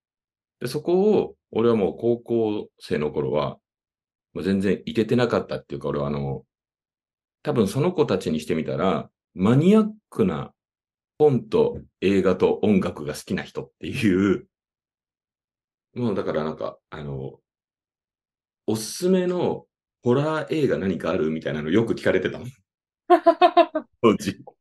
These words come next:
Speaker 2: おすすめのホラー映画ってとこがポイントです。
Speaker 1: そうそうそう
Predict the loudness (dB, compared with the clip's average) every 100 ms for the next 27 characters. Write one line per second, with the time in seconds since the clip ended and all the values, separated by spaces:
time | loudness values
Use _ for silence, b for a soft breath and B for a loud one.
0 | _ -10 -2 -2 0 0 2 4 6 8
1 | 8 4 0 -8 -10 -2 0 4 2 0
2 | -8 -6